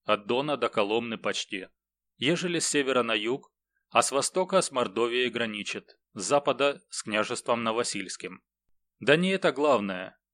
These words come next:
Три силы рядом: Литва, Орда и Великое княжество Московское.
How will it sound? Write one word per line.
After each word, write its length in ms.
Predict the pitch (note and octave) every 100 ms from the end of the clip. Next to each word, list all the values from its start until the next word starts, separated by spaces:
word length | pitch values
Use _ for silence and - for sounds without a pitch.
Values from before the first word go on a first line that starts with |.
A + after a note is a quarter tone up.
| _
Три 180 | C#3 D3+
силы 360 | - F#3+ C#3
рядом: 480 | A#2 A2 G2 F#2 - _ _
Литва, 640 | - A2 A2+ A#2 C3+ C#3+ _ _ _ _
Орда 560 | A2 A2 G2 A2+ B2+ _ _ -
и 100 | A2
Великое 480 | A2+ A2 - C3
княжество 540 | A#2+ A2+ A2+ A2 - A#2
Московское. 800 | A#2+ - G#2+ F#2+ - G2 F2+